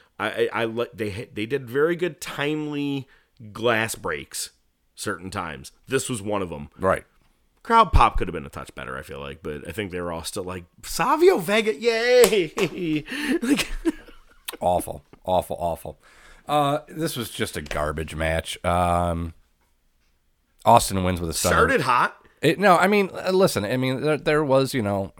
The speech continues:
Speaker 2: you know, it had, you know, some energy to it. Um, the best part is that Austin wins, and at the end, you know, the heels powder, and Chyna starts, faces off with Austin, shoves him
Speaker 1: This is what I was
Speaker 2: twice,
Speaker 1: talking about.
Speaker 2: and he's like, "Listen,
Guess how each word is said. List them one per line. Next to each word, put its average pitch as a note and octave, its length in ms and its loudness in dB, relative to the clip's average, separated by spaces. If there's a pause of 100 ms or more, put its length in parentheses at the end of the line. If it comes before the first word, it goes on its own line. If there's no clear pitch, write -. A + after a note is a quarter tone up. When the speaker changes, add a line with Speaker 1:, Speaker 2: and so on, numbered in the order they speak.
Speaker 2:
you C3+ 60 -6
know, A#2+ 320 -8
it A#2 340 -4
had, A2+ 300 4
you A2 80 0
know, F#2+ 180 -2
some A2 200 -4
energy E2 400 -6
to D#2 220 -8
it. D#2 120 -10 (600)
Um, G#2+ 480 8 (280)
the G#2+ 160 2
best A2+ 260 4
part A2+ 260 8
is G#2 260 4
that F#2+ 160 2
Austin F#2 460 -2
wins, E2+ 380 -6 (460)
and F2 180 -4
at F2 140 -2
the G2 160 2
end, F#2+ 280 2
you F2 100 -4
know, F2+ 260 -2
the F2 140 -10
heels E2+ 380 -6
powder, E2 520 -2 (100)
and F2 280 -8
Chyna E2+ 440 -2
starts, - 420 -6 (240)
faces G2 440 -6
off F#2+ 220 2
with G2 80 -6
Austin, G2 460 -2 (360)
shoves F#2+ 440 0
him A2 80 -2
Speaker 1:
This G#2 80 -6
is - 80 -6
what F2 180 4
I F2 40 2
was F#2 160 -2
Speaker 2:
twice, D2+ 80 -12
Speaker 1:
talking E2+ 160 -16
about. D#2+ 100 -18 (160)
Speaker 2:
and G2+ 120 -2
he's G#2 160 0
like, G2 200 2
"Listen, E2+ 260 -6